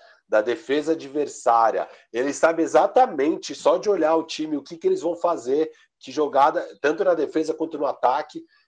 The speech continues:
Então, eu acho que o Rondo é, sim, esse cara que eles precisam. É, o Rondo tem, o Rondo é um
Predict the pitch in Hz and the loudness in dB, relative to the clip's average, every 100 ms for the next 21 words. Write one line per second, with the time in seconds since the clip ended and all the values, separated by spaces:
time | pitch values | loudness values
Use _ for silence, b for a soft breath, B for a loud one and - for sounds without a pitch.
0 | - 110 110 143 190 - 147 147 180 196 | -10 -8 4 6 6 4 6 6 6 2
1 | 185 - 151 131 170 180 170 214 - 160 | -10 -2 2 2 2 2 0 0 -4 -12
2 | 190 247 - _ - 156 165 220 185 196 | -10 -10 -16 _ -6 -6 -6 -2 0 2
3 | 208 226 220 - 269 - 202 139 98 82 | 0 -6 -14 -12 -14 -10 -8 -8 -8 -12
4 | _ _ _ _ 101 104 104 104 98 98 | _ _ _ _ -6 -2 0 2 2 2
5 | 107 98 120 170 196 - 160 190 - _ | 0 0 0 0 -2 -4 -4 -4 -12 _
6 | _ 131 123 143 214 254 247 | _ -6 0 2 4 4 2